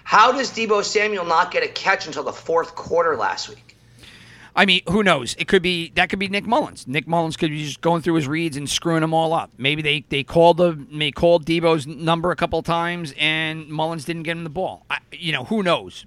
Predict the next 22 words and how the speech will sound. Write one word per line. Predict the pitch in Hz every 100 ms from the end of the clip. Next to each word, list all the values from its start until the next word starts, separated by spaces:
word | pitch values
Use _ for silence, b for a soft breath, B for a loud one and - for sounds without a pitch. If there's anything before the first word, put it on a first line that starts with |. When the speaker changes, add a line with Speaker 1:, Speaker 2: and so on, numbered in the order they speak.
| -
Speaker 2:
But | 196
I | 202
agree. | 196 156 226 190 160 127
I, | 147 160
that's | 208 202
the | 220
frustration | 208 185 190 185 180 165 151
part | - 160 151
of | 143 139 120
Deebo | 151 143 131
Samuel, | - 156 147 135
especially | 120 - 156 156
from | 135
fantasy, | 127 214 190 165 160 151 B B -
and | 147
I'm | 143
sure | - 170
if | 156
you're | 143
a | 135
forty-niner | 160 165 139 131
fan, | 110 160 151 123 120